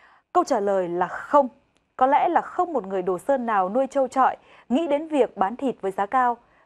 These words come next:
bởi với người dân ở vùng biển này thì chọi trâu là một lễ hội tâm linh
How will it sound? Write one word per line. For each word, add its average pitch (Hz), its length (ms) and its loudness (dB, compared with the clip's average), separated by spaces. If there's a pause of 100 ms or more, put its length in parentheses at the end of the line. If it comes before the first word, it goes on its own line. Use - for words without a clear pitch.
bởi 196 340 0
với 190 140 -2
người 262 140 0
dân 220 300 -2
ở 190 100 -4
vùng 180 260 -8
biển 175 220 -2
này 185 240 -2 (180)
thì 247 120 -4
chọi - 200 -2
trâu 330 240 -4
là 240 120 0
một 180 200 -8
lễ 175 120 -4
hội 277 280 -2
tâm 269 180 0
linh 269 240 0